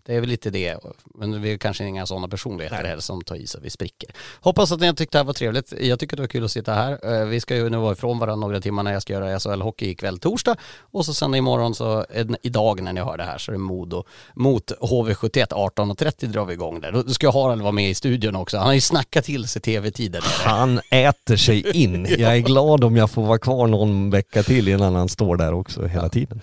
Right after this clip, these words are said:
Speaker 1: Ja, det är härligt. Eh, tyck till vad ni tyckte om det här. Kontakta mig och Fredrik på Twitter om ni har tankar och åsikter. Eh, vad heter du? Herr Soderstrom.
Speaker 2: Herr Soderstrom.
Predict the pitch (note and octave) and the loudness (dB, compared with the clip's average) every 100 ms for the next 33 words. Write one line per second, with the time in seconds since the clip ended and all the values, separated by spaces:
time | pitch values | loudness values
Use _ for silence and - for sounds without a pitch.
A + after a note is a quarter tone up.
0 | - - - A2+ G#2 A2 A2+ - - - | -14 -6 0 2 4 2 -2 -8 -20 -8
1 | - B2+ C#3 - - - B2 - F3+ G3+ | 2 4 4 2 -8 -8 -6 -4 0 0
2 | G#3 G#3 F#3+ E3 E3 D3+ C#3 E3+ D#3+ C#3+ | 2 0 0 0 2 4 4 2 0 0
3 | C3 C3+ C#3 B2+ A#2 B2 B2 A#2+ B2+ A#2 | 0 0 2 2 2 0 0 0 -2 0
4 | B2 - B2+ - B2 A#2+ G#2 G#2+ A2 G#2+ | 0 0 -2 -2 0 2 2 2 2 2
5 | G#2+ A2 G2+ A2 A2+ G2+ C#3 - D#3 C#3+ | 0 0 0 -2 0 -2 -4 -4 -4 -2
6 | - A2 G#2+ A2 B2+ C3+ - G2+ A#2+ A#2+ | -2 -2 -2 0 -2 -2 -2 0 0 0
7 | - C3 A#2+ B2 - E3+ C3 F#2 - G2+ | 0 -2 0 0 2 0 0 -6 -2 2
8 | B2 C#3+ G#3+ D3 A#2 G#2 F#2+ F2 | 4 4 2 4 4 4 0 -2